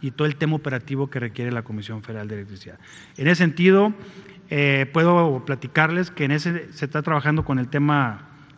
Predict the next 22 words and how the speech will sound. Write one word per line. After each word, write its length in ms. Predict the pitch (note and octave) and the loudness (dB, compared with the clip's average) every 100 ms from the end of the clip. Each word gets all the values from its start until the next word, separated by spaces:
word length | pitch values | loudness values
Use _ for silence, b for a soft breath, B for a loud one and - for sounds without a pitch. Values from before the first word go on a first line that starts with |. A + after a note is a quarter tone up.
| - | -2
tarifario 640 | D3+ F#3+ G3+ G3 G#3 A3+ | 2 4 4 4 4 2
y 60 | F3+ | 0
se 80 | C#3+ | -2
está 160 | D3 | -4
trabajando 420 | D3 D#3 C#3 D3+ | -2 -2 0 -2
con 140 | D3+ C3 | -2 -4
el 100 | A#2+ | -4
tema 240 | C#3+ D3+ | -2 0
de 80 | E3+ | 0
quejas. 440 | F3+ F3+ G3 B3 B B B B - | -2 0 0 -2 B B B B -4
Y, 100 | D#3+ | 0
pues, 180 | F#3+ | 0
bueno, 240 | F3 E3 F3+ | 2 2 2
este, 220 | F3 D#3 | 0 0
eh, 800 | C#3+ B2+ B2+ C3 B2+ B2 A#2+ A#2+ | 0 0 -4 -4 -2 -2 -2 -2
yo 100 | C#3+ | 0
le 180 | D#3 D#3+ | 2 0
pediría 320 | - C#3 D3 | 0 0 0
ahorita, 360 | D#3 D3+ E3 E3 | -2 -4 -2 -2
este, 300 | C#3 - A#2+ | -4 -8 -6
salvo 280 | B2+ A#2 | -4 -6
que 300 | A#2 B2 A2 | -6 -4 -4